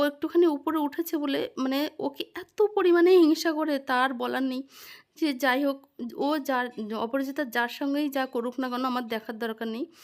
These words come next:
অদিতির সঙ্গে কি করলো না করলো আমার দেখার দরকার নেই। কিন্তু বন্ধুরা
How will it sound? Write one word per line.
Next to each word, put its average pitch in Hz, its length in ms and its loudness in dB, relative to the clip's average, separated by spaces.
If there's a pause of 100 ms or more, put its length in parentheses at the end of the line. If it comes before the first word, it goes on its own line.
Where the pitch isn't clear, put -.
(360)
অদিতির 220 380 -6
সঙ্গে 240 300 -4
কি 247 160 -8
করলো 226 280 -4
না 226 140 -4
করলো 233 240 -4
আমার 226 160 -4
দেখার 220 240 -4
দরকার 233 200 -4
নেই। 233 120 -6
কিন্তু 247 200 -10 (200)
বন্ধুরা 262 320 -2